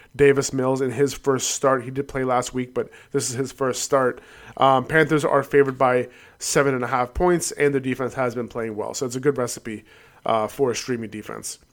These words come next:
You're probably still playing Brandin Cooks. You know, it's not like we can say, "Oh, you know, without Tyrod Taylor, Cooks isn't going to do his thing," because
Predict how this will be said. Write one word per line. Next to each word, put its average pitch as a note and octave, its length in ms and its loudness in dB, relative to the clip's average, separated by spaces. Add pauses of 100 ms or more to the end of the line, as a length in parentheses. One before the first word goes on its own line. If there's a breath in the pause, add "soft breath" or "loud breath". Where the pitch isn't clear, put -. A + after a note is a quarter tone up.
(640 soft breath)
You're D3+ 120 2
probably E3 240 6
still D#3 180 0
playing D#3 260 2
Brandin C#3 340 4
Cooks. D3 460 2
You C#3 80 -2
know, C#3 80 4
it's C3 120 -2
not D#3 100 4
like C#3 80 2
we C#3 120 -6
can C#3 120 -2
say, C#3+ 160 2
"Oh, F3 220 6
you D3+ 100 0
know, D3 80 4
without C#3 240 0
Tyrod C#3+ 320 4
Taylor, D3 340 2
Cooks D#3 240 0
isn't D3 220 -2
going C#3+ 160 4
to C3+ 80 0
do C#3 140 0
his C#3 180 0
thing," F#3 260 0
because C#3 300 0